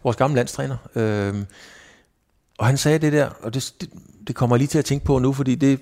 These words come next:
det vil jeg gerne lige udfordre dig på i forhold til det mentale. Han sagde, at det, det er svært at blive god, men man kan godt blive god. Men det er noget helt andet at være god.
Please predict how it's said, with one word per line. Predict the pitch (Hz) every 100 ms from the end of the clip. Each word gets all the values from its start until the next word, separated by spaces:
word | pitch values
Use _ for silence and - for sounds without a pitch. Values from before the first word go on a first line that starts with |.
| 196
det | 156
vil | 135
jeg | 127
gerne | 127 139
lige | 143
udfordre | 156 165 147 113
dig | 107
på | 135 127
i |
forhold | 123 127 135
til | 123
det | 120
mentale. | 107 98 123 139 143
Han | 117
sagde, | 113 123
at | 117
det, | 113 107 - - - -
det | 98
er |
svært | 110 156
at |
blive | 131 98
god, | 117 151
men | 135
man | 117
kan | -
godt | 180 160
blive | 127
god. | 104 101 - - _ _ _ _ - 160 -
Men | 120
det | 107
er |
noget | 107 104
helt | 180 156
andet | 113 127
at | 98
være | 101 143
god. | 127